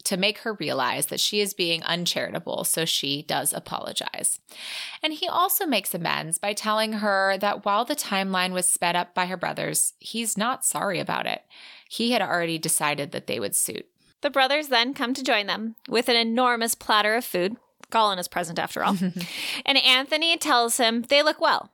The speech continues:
Speaker 2: Only the best couples bicker, you know. However, with all this family around and then the letter Anthony gives Eloise from her mother, Philip knows he must do something.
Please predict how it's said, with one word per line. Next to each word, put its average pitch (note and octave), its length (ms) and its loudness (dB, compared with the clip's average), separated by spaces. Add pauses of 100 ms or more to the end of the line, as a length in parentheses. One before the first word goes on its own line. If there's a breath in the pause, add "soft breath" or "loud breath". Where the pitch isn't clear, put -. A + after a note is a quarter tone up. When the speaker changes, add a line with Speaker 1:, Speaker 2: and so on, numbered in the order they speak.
(440)
Speaker 2:
Only A#3 220 4
the G#3+ 120 0
best G3+ 300 0
couples F3 380 -2 (360)
bicker, A3 260 0
you D#3+ 180 -2
know. E3 260 2 (1000 loud breath)
However, C#4+ 460 4
with D4 140 2
all D#4 200 6
this D#4+ 240 2
family A#3 360 2
around G#3 380 2
and G3+ 100 0
then G#3 120 -2
the G#3+ 80 0
letter G3+ 320 2
Anthony F#3+ 420 -2
gives F3+ 300 -2
Eloise F#3 400 0
from F#3+ 140 -4
her G3 100 -6
mother, G#3 520 -2
Philip C#4 320 2
knows G#3 300 0
he A3+ 100 -4
must F#3+ 280 -2
do E3+ 120 -6
something. - 480 -8